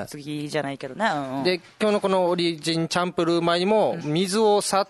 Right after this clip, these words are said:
Speaker 2: て僕のも、僕の水を一緒に入れてきてくれたりとか、
Speaker 1: あ。うん。
Speaker 2: なんか、いい女感がやっぱすごい出てる分、
Speaker 1: <laughs>
Speaker 2: 要はサーキーさんっていい女感がめちゃくちゃあって、本当に。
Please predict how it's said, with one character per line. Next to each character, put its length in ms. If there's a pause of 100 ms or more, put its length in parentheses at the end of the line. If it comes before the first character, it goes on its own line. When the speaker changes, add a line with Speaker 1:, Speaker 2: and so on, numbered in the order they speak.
Speaker 2:
て 120
僕 280
の 140
も、 280
僕 220
の 160
水 180
を 60
一 40
緒 120
に 80
入 60
れ 80
て 140
き 120
て 100
く 140
れ 100
た 120
り 60
と 140
か、 240
Speaker 1:
あ。 40
う 40
ん。 260
Speaker 2:
な 80
ん 40
か、 180 (680)
い 220
い 60
女 320
感 220
が 60
や 40
っ 60
ぱ 80
す 240
ご 180
い 300 (120)
出 160
て 200
る 160
分、 540 (280)
Speaker 1:
<laughs> 300
Speaker 2:
要 120
は 80
サ 140
ー 60
キ 120
ー 20
さ 140
ん 40
っ 40
て 460
い 140
い 60
女 200
感 160
が 80
め 120
ち 80
ゃ 40
く 80
ち 100
ゃ 40
あ 40
っ 40
て、 100
本 220
当 120
に。 280